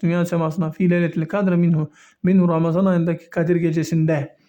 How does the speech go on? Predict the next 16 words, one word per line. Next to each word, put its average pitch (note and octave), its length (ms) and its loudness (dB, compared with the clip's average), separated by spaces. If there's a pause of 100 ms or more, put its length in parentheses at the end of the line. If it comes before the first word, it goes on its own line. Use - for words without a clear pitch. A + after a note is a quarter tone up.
(600)
Ne F3+ 60 2
olduğu A3+ 260 4
halde G3 220 4
bu F3 80 2
Kur'an-ı E3 280 -2
Kerim? D#3 320 -2
Hüden, F3 560 2
halün, G3+ 500 0
haldir. F3 500 0
Hidayet F3+ 340 0
olduğu E3+ 200 0
halde. D3+ 160 -2
Yani E3 180 -6
hadiye A3 540 0
minel F#3+ 200 2
zalâleti. D#3 500 -4